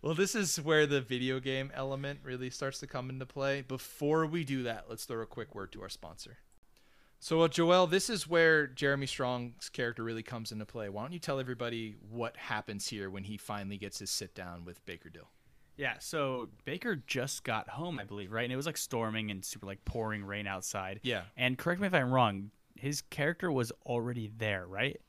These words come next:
Speaker 2: He was, like, waiting for Baker, or does
Speaker 1: Yeah,
Speaker 2: he
Speaker 1: he
Speaker 2: show up behind him?
Speaker 1: No, he was at the, he was at his house.
Speaker 2: He was at the
Speaker 1: Or,
Speaker 2: house,
Speaker 1: or
Speaker 2: right?
Speaker 1: his
Speaker 2: Okay.
Speaker 1: storage container that he lives
Speaker 2: Yeah,
Speaker 1: in,
Speaker 2: he,
Speaker 1: whatever
Speaker 2: like,
Speaker 1: it is.
Speaker 2: lives inside.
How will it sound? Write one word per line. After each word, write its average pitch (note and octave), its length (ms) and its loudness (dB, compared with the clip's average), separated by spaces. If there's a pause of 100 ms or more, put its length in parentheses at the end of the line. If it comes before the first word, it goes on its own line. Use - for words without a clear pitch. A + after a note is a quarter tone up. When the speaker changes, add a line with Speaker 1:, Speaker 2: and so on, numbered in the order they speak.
Speaker 2:
He - 120 -2
was, C3+ 80 2
like, C#3 120 2
waiting A2+ 280 4
for C#3+ 180 0
Baker, D#3 300 0
or D3 60 8
does A#2+ 100 6
Speaker 1:
Yeah, C3 80 8
Speaker 2:
he B2+ 100 2
Speaker 1:
he D3 60 2
Speaker 2:
show D3 120 6
up B2+ 80 4
behind A2 300 2
him? D#3+ 80 -2
Speaker 1:
No, E3+ 220 10
he F3+ 160 4
was F3+ 200 2
at D#3 220 4
the, C3+ 80 -2
he C#3+ 140 0
was D3 100 0
at C#3 120 8
his A#2 100 -2
house. A2 160 -4
Speaker 2:
He D#3+ 60 -6
was D3+ 120 -6
at D#3 80 -2
the D3 60 0
Speaker 1:
Or, D#3 100 8
Speaker 2:
house, - 120 2
Speaker 1:
or F#3 100 10
Speaker 2:
right? F3+ 80 10
Speaker 1:
his F3+ 100 6
Speaker 2:
Okay. - 60 2
Speaker 1:
storage E3 460 6
container B2 420 0
that A2 120 -4
he A2 60 -4
lives G#2+ 260 -4
Speaker 2:
Yeah, C3+ 60 -2
Speaker 1:
in, A2+ 60 -2
Speaker 2:
he, G#2 60 -2
Speaker 1:
whatever G2+ 240 -4
Speaker 2:
like, G2+ 100 -2
Speaker 1:
it G#2+ 60 -10
is. G#2 220 -6
Speaker 2:
lives - 0 -
inside. B2+ 560 0